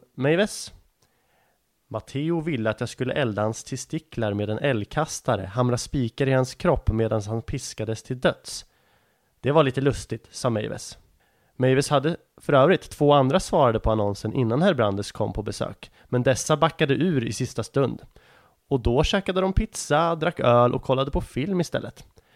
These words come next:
Det var alltså inte frågan om något tvång, utan om ömsesidiga, respektfulla beslut.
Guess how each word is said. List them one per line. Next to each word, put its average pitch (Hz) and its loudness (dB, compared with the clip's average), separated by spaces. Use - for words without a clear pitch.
Det 147 -2
var 156 6
alltså 165 2
inte 165 0
frågan 123 2
om 110 0
något - -4
tvång, 113 4
utan 117 2
om 117 0
ömsesidiga, 151 2
respektfulla 110 -2
beslut. - 0